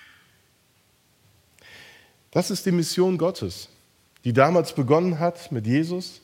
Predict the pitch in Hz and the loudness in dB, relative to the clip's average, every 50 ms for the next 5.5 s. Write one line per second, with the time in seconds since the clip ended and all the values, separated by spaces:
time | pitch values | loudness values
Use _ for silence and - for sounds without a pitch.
0 | _ _ _ _ _ _ _ _ - 143 135 131 - - 143 156 190 185 185 147 | _ _ _ _ _ _ _ _ 0 0 0 0 0 2 4 4 4 4 0 2
1 | 117 123 135 170 170 - 180 170 156 170 165 185 208 - - - _ _ _ _ | 2 4 2 2 2 0 -2 -2 0 -2 -2 -2 -4 -8 -14 -20 _ _ _ _
2 | _ _ _ _ _ _ _ _ _ _ _ _ _ _ - 139 131 135 156 139 | _ _ _ _ _ _ _ _ _ _ _ _ _ _ -4 -4 0 2 4 4
3 | 143 147 170 190 202 180 180 147 - 214 214 - - - - - 135 135 135 139 | 6 6 4 4 4 2 0 0 0 -2 -4 -4 -10 -14 -8 -4 -4 -2 -2 -2
4 | - 143 165 170 147 123 - - - - - - _ _ - 127 123 123 127 127 | -2 0 0 0 0 -2 -4 -10 -16 -18 -20 -20 _ _ -6 -2 0 2 2 2
5 | 139 165 151 - - 175 165 165 156 | 2 0 -2 -4 -4 -4 -4 -4 -4